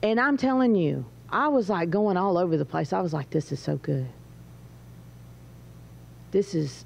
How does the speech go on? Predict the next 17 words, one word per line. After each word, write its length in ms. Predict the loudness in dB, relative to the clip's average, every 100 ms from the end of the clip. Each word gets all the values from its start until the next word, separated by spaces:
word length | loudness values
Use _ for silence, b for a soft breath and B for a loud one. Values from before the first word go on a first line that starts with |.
| -4
amazing," 720 | 0 2 2 0 -2 -8 -8 -8 0
because 360 | 0 2 2
I 80 | 0
see 220 | 0 0
things 340 | 0 0 0 0
I 80 | 0
didn't 280 | 2 0
see 180 | 0 0
before. 480 | 0 -4 -6 -12 -12 -18 -20 -20 -20 -20 -20 -20 -20 -20 -20 -14 -6
I 80 | -4
see 260 | 0 0
things 320 | 2 2 2
here 220 | 2 2 2
and 100 | 2
I'm 100 | 0
like, 240 | -2 -2
"Wow." 340 | -2 0 -2